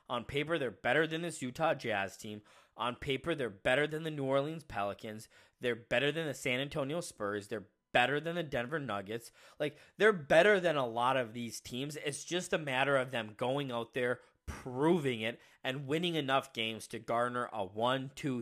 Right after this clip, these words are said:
three, or four, um, seed in the playoffs. And I believe if they get a top four seed, they will be in the Western Conference Finals. Bar none.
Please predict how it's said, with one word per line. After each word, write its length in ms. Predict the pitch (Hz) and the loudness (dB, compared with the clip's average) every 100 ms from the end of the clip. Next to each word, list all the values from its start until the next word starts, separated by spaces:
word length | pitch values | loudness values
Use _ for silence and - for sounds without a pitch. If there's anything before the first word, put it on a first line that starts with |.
| - | -6
three, 260 | - 123 - | -8 -6 -6
or 360 | 113 110 113 | -6 -4 -4
four, 680 | 107 - 123 120 110 107 104 - - - _ _ | -6 -6 -2 2 2 2 0 -6 -20 -20 _ _
um, 500 | 127 113 104 98 92 92 _ - | 2 4 2 0 -6 -16 _ -12
seed 460 | - - 170 139 | -6 -4 -2 -4
in 180 | 135 131 | -4 -8
the 80 | 123 | -10
playoffs. 540 | - 113 110 131 139 - | -6 -2 2 2 0 -6
And 100 | 147 - | -12 -4
I 240 | 117 147 180 | 4 4 4
believe 1000 | 160 170 123 113 123 180 185 143 113 101 110 113 - _ _ _ _ _ _ | 0 -4 -4 -6 -2 0 2 0 -2 -2 -2 -4 -8 _ _ _ _ _ _
if 240 | 160 160 175 | 2 2 2
they 160 | 165 | 0
get 260 | 147 151 151 | 2 2 2
a 100 | 139 | 2
top 380 | - 127 117 - | 2 0 0 0
four 220 | 131 120 | -2 -2
seed, 420 | - 135 135 123 | -2 -2 -2 0
they 160 | 143 151 | 0 2
will 240 | 143 147 | 2 0
be 220 | 135 135 | 0 -2
in 100 | 131 | -2
the 120 | 131 | -4
Western 320 | 117 113 - 104 | -2 -2 -4 -10
Conference 380 | 107 92 92 | -10 -10 -10
Finals. 440 | - 117 101 80 - _ _ _ | 0 2 2 -4 -12 _ _ _
Bar 300 | 202 180 147 | 6 8 8
none. 300 | 131 98 87 | 6 0 -2